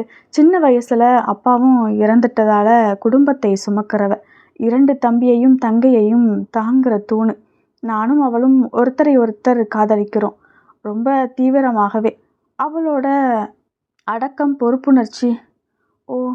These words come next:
she is great. பின்ன அவளை கல்யாணம் பண்ணிக்கிறது தானே, என்னை ஏன் பெண் பார்க்க வரணும்?" கோபத்தில் வார்த்தைகள் வெடித்தன சுகன்யாவிடமிருந்து.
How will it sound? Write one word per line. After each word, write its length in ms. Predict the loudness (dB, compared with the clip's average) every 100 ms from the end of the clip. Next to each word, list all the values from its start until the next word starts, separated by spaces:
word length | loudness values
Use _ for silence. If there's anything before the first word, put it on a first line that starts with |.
| -10
she 180 | -4 -2
is 160 | -2 -2
great. 300 | 0 0 -2 _ _ _ _ _ _ _ _ _ _
பின்ன 160 | -8 -4 -4
அவளை 200 | -2 -2
கல்யாணம் 400 | -2 -2 -2 0
பண்ணிக்கிறது 480 | 2 2 2 0 0
தானே, 260 | 2 2 0 -4 _
என்னை 380 | -8 -2 0 2
ஏன் 180 | 2 2
பெண் 240 | 2 2
பார்க்க 320 | 2 -2 -2
வரணும்?" 360 | -2 0 0 -2 _ _ _ _ -8
கோபத்தில் 500 | -6 -4 -4 -4 0
வார்த்தைகள் 520 | 0 0 -2 0 0
வெடித்தன 500 | 0 -2 0 2 2
சுகன்யாவிடமிருந்து. 1120 | 0 -4 -2 -2 -2 -2 0 0 0 0 0